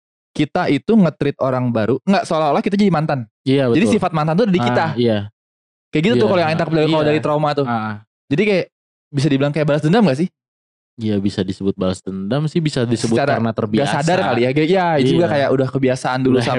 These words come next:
Speaker 2: habitnya gitu.
Speaker 1: kayak apa, eh, kebiasaannya
Speaker 2: Kayak
Speaker 1: kayak gitu sehari-hari sama mantan. Jadi akhirnya mungkin kalau misalnya harusnya ke yang sehat itu malah jadi nggak bisa gara-gara sudah kebiasaannya dulu kayak
Speaker 2: Terbiasa.
Speaker 1: gitu di treatnya kan.
Speaker 2: Iya.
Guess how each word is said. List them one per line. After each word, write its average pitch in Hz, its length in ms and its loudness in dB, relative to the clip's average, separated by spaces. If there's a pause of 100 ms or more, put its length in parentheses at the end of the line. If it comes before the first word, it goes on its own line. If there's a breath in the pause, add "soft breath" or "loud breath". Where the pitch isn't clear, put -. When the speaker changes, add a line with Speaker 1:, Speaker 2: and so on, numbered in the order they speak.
Speaker 2:
habitnya 123 420 0 (220)
gitu. 110 200 -14
Speaker 1:
kayak 131 320 0
apa, 156 200 -2
eh, 131 600 0
kebiasaannya 123 520 -2
Speaker 2:
Kayak 170 80 0
Speaker 1:
kayak 120 160 -2
gitu 120 220 0
sehari-hari 123 640 0
sama 127 280 0 (300)
mantan. 131 680 0
Jadi 113 220 0
akhirnya 135 360 2
mungkin 151 300 0
kalau 135 220 0
misalnya 120 380 0 (220)
harusnya 160 340 0
ke 143 120 -2
yang 135 200 0
sehat 127 320 -4
itu 202 320 0
malah 127 220 2
jadi 117 200 -2
nggak 113 200 0
bisa 104 200 -2
gara-gara 123 420 -2
sudah 110 300 0
kebiasaannya 113 680 -2
dulu 131 200 4
kayak 123 160 2
Speaker 2:
Terbiasa. 131 80 2
Speaker 1:
gitu 156 120 0
di 131 100 0
treatnya 139 380 -4
kan. 107 360 -2
Speaker 2:
Iya. 123 300 2